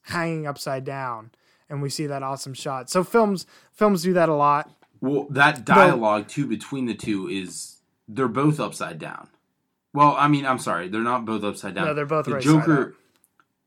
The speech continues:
Speaker 1: up.
Speaker 2: uh, the Joker is upside down. The camera angle is, oh, wait, hold on. I'm trying to think
Speaker 1: They're
Speaker 2: back.
Speaker 1: both, the, the camera shoots them right side up eventually, but it starts off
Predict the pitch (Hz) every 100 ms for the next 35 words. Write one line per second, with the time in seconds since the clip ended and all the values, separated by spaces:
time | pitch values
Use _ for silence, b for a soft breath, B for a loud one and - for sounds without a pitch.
0 | _ - - _ - 123 - 113 107 95
1 | 92 82 _ _ _ _ _ _ _ _
2 | _ - 117 110 151 156 143 107 117 -
3 | 107 95 113 110 101 95 - _ _ _
4 | _ _ 113 107 139 127 120 107 104 101
5 | 90 - - - _ _ 95 92 82 85
6 | 80 78 _ _ _ _ _ _ 107 98
7 | 92 90 190 196 233 220 b b b 202
8 | 180 175 180 185 185 247 233 214 220 196
9 | 196 180 170 _ _ _ - 180 175 185
10 | 165 156 139 127 151 139 131 120 131 147
11 | 135 196 185 185 165 165